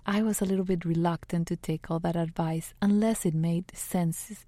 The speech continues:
inside of me and in my heart. One of those advices that made sense was given to me by a good friend. She shared with me that she wanted a natural birth, but the day her baby arrived,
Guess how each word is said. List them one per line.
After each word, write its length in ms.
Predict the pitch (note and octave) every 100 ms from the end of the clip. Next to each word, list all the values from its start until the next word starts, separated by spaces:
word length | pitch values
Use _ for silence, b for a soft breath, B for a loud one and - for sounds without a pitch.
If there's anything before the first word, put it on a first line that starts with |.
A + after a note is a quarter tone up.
| -
inside 460 | E3+ - E3+ D#3+
of 120 | E3 E3+
me 160 | D#3+
and 120 | D#3+
in 120 | D#3+ D#3
my 120 | D#3
heart. 420 | - D#3 - - - B B B B B B B B -
One 240 | G3+ A3+ A#3+
of 100 | A#3+
those 380 | A#3+ A3+ - -
advices 580 | F#3 - E3 D#3+ E3+ D#3+
that 180 | D#3+
made 200 | F3 F3+
sense 480 | - - D#3+ D#3 -
was 400 | E3 D#3+ - - - - F#3
given 320 | F3+ F3+ F3+
to 100 | -
me 160 | E3 D#3+
by 180 | E3 D#3+
a 140 | D#3
good 240 | - D#3
friend. 420 | - - D3+ D#3 - - - B B B B -
She 200 | - G#3+
shared 340 | - A#3+ B3+
with 180 | A#3+ G#3+
me 200 | E3+ E3+ -
that 160 | F3
she 300 | - - G3+ F3+ F#3 -
wanted 640 | E3 E3 F3 E3+ F3 - -
a 100 | E3
natural 540 | D#3 D#3 D#3 - D#3+ D3+
birth, 400 | - D#3+ - - B B B B B B
but 120 | F#3
the 100 | F3
day 260 | E3 F3+ F#3
her 180 | E3+ D#3+
baby 480 | D#3+ G#3+ G#3+ G3 F3
arrived, 600 | E3 E3 E3 E3+ E3+